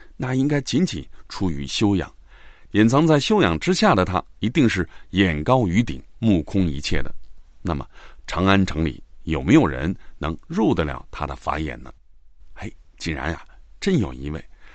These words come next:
《资治通鉴》的记载是，刘安呢，一直都很欣赏田汾，这是一场不知道该不该感人肺腑的双向奔赴。就在刘安进京的时候，身为太尉的田汾亲自出城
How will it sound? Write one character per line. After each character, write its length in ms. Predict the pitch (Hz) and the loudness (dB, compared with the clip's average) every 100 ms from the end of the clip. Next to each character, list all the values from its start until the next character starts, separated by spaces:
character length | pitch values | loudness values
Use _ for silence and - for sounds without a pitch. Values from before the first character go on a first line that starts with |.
| - - - | -20 -20 -4
《资 160 | - 220 | 2 6
治 100 | 202 | 6
通 160 | 226 | 6
鉴》 120 | 202 170 | 6 6
的 60 | |
记 160 | 143 165 | 6 4
载 160 | 95 80 | 4 2
是， 280 | 104 98 - - - | 0 -2 -4 -18 -14
刘 140 | - 139 | -2 2
安 180 | 175 170 | 4 4
呢， 220 | 131 110 - - | 2 0 -8 0
一 140 | 107 | 2
直 180 | 101 107 | 4 4
都 140 | 120 | 4
很 340 | 98 76 69 71 | 0 -2 -2 -4
欣 240 | - 117 | 2 2
赏 180 | 71 - - | 0 -12 -10
田 260 | - 131 160 | -2 0 0
汾， 300 | 65 90 - - - - - | -2 -4 -6 -14 -20 -20 -4
这 140 | - | 0
是 160 | 90 104 | 2 0
一 60 | 85 | -2
场 200 | 65 - - - | -6 -16 -20 -12
不 80 | 73 | -8
知 140 | 78 | -4
道 180 | 71 64 | -4 -4
该 180 | - 87 | 0 0
不 120 | 82 | 2
该 240 | 90 90 - - - | 2 0 -2 -20 -6
感 180 | - 69 | -2 -2
人 160 | 64 85 | -2 -2
肺 220 | 117 90 | 2 2
腑 180 | - 67 | 0 -8
的 180 | - - - | -12 -18 -14
双 340 | - 90 82 | -2 0 0
向 200 | 78 62 - | -4 -8 -8
奔 160 | 73 65 | -10 -10
赴。 180 | - - _ _ _ _ _ - | -16 -20 _ _ _ _ _ 0
就 140 | 185 | 4
在 120 | 170 123 | 6 8
刘 120 | 127 | 8
安 180 | 147 147 | 6 4
进 180 | 156 | 4
京 140 | 113 143 | 6 6
的 80 | 113 | 4
时 160 | 101 | 2
候， 260 | 95 90 - - | 0 -2 -2 -8
身 240 | - 127 | -2 2
为 160 | 104 107 | 4 2
太 180 | - 113 | 2 2
尉 160 | 107 | 4
的 120 | 90 78 | 4 2
田 260 | 131 185 | 2 2
汾 280 | 123 101 151 - - - | 4 4 4 -2 -16 0
亲 200 | 113 104 | 2 4
自 140 | 92 | 2
出 160 | - 107 | 0 0
城 180 | 78 | 0